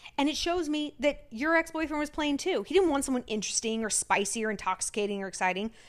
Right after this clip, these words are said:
which seems crazy to us as fellow exciting women. But, like, how could someone not want us? Well, you know, you'd be surprised. So it's not so much that he matured,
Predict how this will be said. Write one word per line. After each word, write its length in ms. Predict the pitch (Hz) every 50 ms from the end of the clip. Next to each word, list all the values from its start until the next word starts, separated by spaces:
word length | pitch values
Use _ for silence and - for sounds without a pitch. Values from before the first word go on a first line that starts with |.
| - - -
which 120 | 349 -
seems 220 | - 349 339 339 -
crazy 320 | - 349 370 349 294 311
to 100 | - -
us 280 | 247 277 277 277 - -
as 180 | 226 - -
fellow 460 | - - 190 185 196 202 202 202 202
exciting 440 | - 196 - - 185 185 185 185 185
women. 320 | 196 240 254 202 196 208 - - - - - - -
But, 200 | - 294 294 -
like, 280 | - 294 285 277 - - - - - - _ _ _ - _ _ - - _ - - - - -
how 200 | - - 175 180
could 120 | 180 240
someone 220 | - 262 262 277 277
not 160 | 294 277 277
want 160 | 330 381 381
us? 180 | - - - -
Well, 220 | - - - 302 -
you 140 | - 269 269
know, 160 | 254 247 240
you'd 220 | 226 214 220 196
be 100 | 185 233
surprised. 640 | 220 - 220 190 - 202 190 175 - - - - - - - - - - - - - - - -
So 480 | - - - 294 285 285 285 269 - - - - _ _ _ - _ _ -
it's 200 | 285 277 - -
not 200 | 311 381 494 494
so 160 | - - 427
much 260 | 370 330 311 311 - -
that 140 | 233 220
he 160 | 220 - 240 220
matured, 840 | 208 202 185 - - - - 220 208 202 214 240 285 339 381